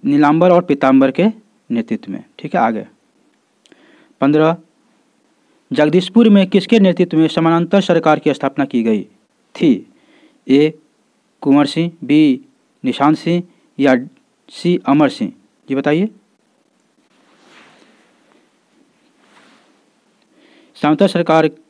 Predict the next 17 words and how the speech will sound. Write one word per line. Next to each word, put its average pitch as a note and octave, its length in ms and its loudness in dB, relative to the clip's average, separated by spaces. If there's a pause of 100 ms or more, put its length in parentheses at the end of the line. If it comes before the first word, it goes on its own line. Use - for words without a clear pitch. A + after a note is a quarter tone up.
(360)
की C#3+ 120 -2
स्थापना D3 380 -2
की D3 160 -4
थी D3 280 -6 (260)
अमर C#3+ 220 2
सिंह B2 220 -2
ने। G2 160 -4 (380)
इसका C#3+ 220 -2
आंसर F3 320 0 (1400)
सी D#3+ 280 -2
है। G2 280 -8 (200)
ठीक E3+ 140 -8
है, G#3+ 100 -6
इसका - 180 -8
आंसर B2 180 -10
सी B2 180 -6
है F#2 160 -12